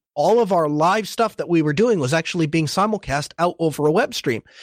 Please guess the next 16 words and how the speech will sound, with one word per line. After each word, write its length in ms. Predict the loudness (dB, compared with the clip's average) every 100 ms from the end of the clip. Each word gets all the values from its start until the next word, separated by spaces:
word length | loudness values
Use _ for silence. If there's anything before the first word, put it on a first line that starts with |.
| -6
And 120 | -4 0
so 80 |
you 120 | 2 2
could, 240 | -2 -6
quote 200 | -4 -2
unquote, 260 | -2 -4 -2
join 300 | 0 0 -2
the 60 |
party. 440 | -2 -2 -2 -4 -8 -12 -20 -4
And 220 | -2 -2
so 100 | -2
you 200 | 0 2
would 100 | 2
have 460 | 0 0 0 -2 -10 _ _ -12
students 460 | -4 -2 -2 -2 -2
that, 200 | -2